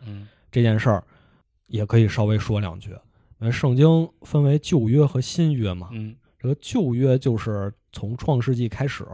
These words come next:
Speaker 1: 嗯。
Speaker 2: 一直到以色列人怎么到埃及，又怎么出来，怎么占领了这个迦南地，打下自己城市，最后怎么覆灭，基本讲的是这些故事。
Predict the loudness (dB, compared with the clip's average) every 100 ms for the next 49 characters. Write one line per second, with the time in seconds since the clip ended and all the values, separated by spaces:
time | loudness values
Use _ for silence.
0 | -16 -14 -18 -20 _ -4 -2 0 0 -2
1 | -4 -4 -2 0 0 0 -2 -2 -6 -4
2 | -4 -2 0 -2 -2 -2 -2 -6 -10 -6
3 | -2 0 0 -2 -6 -8 -4 -2 -2 -4
4 | -6 -4 -4 -4 -2 0 0 -2 -4 -6
5 | -8 -16 _ -18 -12 -4 -2 0 -2 -2
6 | -6 -2 0 2 2 2 0 -8 -6 -2
7 | 0 -2 -4 -6 -8 -8 -6 -4 0 0
8 | 0 -2 -6 -8